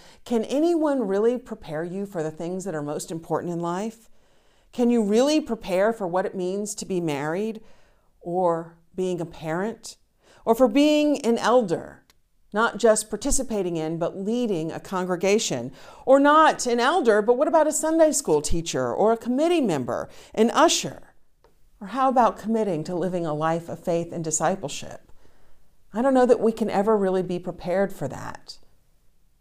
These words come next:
And maybe that's not the question. It's about being called. God doesn't call the equipped, God equips the called. So instead of asking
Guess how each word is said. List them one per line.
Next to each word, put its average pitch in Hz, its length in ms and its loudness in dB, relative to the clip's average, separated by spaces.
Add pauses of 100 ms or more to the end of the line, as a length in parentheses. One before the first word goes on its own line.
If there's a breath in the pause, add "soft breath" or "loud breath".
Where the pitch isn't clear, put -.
(120)
And 139 140 -10
maybe 175 240 -2
that's 214 260 -2
not 214 140 -2
the - 80 -8
question. 196 440 -6
It's 131 160 -4
about 160 320 4
being 170 260 2
called. 139 560 2 (440 loud breath)
God 190 320 10
doesn't 202 300 4
call 196 260 4
the 202 100 4
equipped, 196 420 0
God 185 220 10
equips - 340 2
the 180 100 -4
called. 233 420 4
So 214 120 -2
instead 202 360 2
of - 80 2
asking 196 640 0